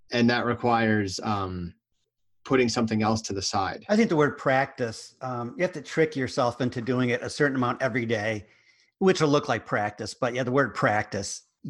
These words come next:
Speaker 2: casts a h-, heavy shadow over things. I know, I, I, things like, well, this meditation, like, how did I get up to a hundred and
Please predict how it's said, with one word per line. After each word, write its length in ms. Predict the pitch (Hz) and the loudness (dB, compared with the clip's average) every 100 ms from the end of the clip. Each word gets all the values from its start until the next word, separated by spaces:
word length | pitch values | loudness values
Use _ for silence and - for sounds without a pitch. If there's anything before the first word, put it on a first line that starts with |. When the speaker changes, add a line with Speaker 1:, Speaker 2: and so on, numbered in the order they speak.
| - | -12
Speaker 2:
casts 320 | - 135 120 120 | -2 0 0 -2
a 40 | |
h-, 200 | - - | -4 -4
heavy 300 | - 123 113 | -2 0 0
shadow 600 | - 123 110 104 101 98 _ _ _ _ _ _ _ - | -2 0 0 0 -2 -6 _ _ _ _ _ _ _ -4
over 220 | 127 127 | 0 0
things. 280 | - 135 - - | 2 0 0 0
I 140 | 151 | 2
know, 120 | 160 | 2
I, 120 | 131 - | 2 2
I, 120 | 160 | 0
things 340 | 160 160 135 | 2 2 4
like, 260 | 143 135 - | 0 -2 -6
well, 100 | 170 | -2
this 160 | 170 180 | -2 2
meditation, 520 | 196 185 202 220 143 | 0 2 4 4 2
like, 80 | 127 | 0
how 200 | 147 185 | 2 2
did 140 | 185 | 4
I 80 | 165 | 2
get 140 | 135 135 | 4 2
up 100 | 135 | 2
to 80 | 113 | 0
a 40 | |
hundred 280 | 127 123 117 | 2 2 0
and 300 | 113 110 | 0 -2